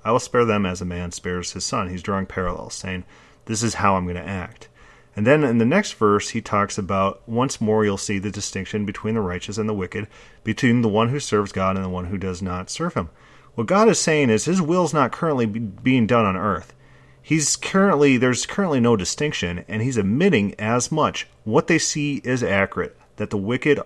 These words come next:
are prospering. He's saying, "I'm gonna right all those wrongs in the future when I come and I impose my judgment on the world."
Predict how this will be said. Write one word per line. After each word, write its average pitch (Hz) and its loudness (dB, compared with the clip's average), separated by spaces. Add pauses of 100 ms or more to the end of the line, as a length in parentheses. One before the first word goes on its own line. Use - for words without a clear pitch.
are 98 0
prospering. - -2 (340)
He's 120 -4
saying, 123 4
"I'm 127 2
gonna 120 2
right 92 2
all 98 -2
those 98 -2
wrongs 90 -4
in 92 -8
the 101 -6
future 104 -6 (420)
when 95 -4
I 104 2
come 92 -2 (320)
and 92 -8
I 95 -2
impose 98 -2
my 98 0
judgment 92 -6
on 90 -8
the 87 -6
world." 85 -10